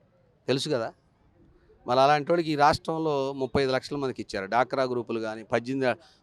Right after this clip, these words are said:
పద్దెనిమిది వేల నలభై ఐదు సంవత్సరాలు పైబడిన వాళ్ళకి కానీ, మరి ఇవన్నీ మార్పులు తీసుకొచ్చాడు కదా. జగన్ గారు ఇప్పుడు బ్రాండ్, ఒక బ్రా-, ఇప్పుడు ఏం చేశాడనే దానికి పల్లెటూరు పోతే ఒక బ్రాండ్ అర్థమవుతుంది కదా. ఆర్బీకే సెంటరు,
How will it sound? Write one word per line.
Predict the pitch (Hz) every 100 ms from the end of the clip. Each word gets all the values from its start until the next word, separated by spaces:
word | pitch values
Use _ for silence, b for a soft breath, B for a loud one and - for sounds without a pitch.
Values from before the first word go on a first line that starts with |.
| -
పద్దెనిమిది | 135 147 151 143
వేల | 135
నలభై | 127 135
ఐదు | 143 127
సంవత్సరాలు | 127 123 127 117
పైబడిన | 120 117 117 110
వాళ్ళకి | 107 101
కానీ, | 107 113 _ _ _ _ _ _ _ _ _
మరి | - 117 113 107 104 104
ఇవన్నీ | 113 123 165
మార్పులు | 156 139 151 170
తీసుకొచ్చాడు | 131 - 107 - 92
కదా. | 95 113 - _ - _ - - - _ _ _ -
జగన్ | 113 127 156
గారు | 165 160 156
ఇప్పుడు | 143 135 127
బ్రాండ్, | 117 113 139 170 151
ఒక | 120 117
బ్రా-, | 113 135 156
ఇప్పుడు | 123 123
ఏం | 120 170 180
చేశాడనే | 180 170 170 165 160
దానికి | 156 160 160 147
పల్లెటూరు | 131 135 147 165
పోతే | 147 151 156 160
ఒక | 135
బ్రాండ్ | 123 117 131 156
అర్థమవుతుంది | 131 131 139 135 104
కదా. | 104 113
ఆర్బీకే | 110 131 135 127 127
సెంటరు, | - 117 113 120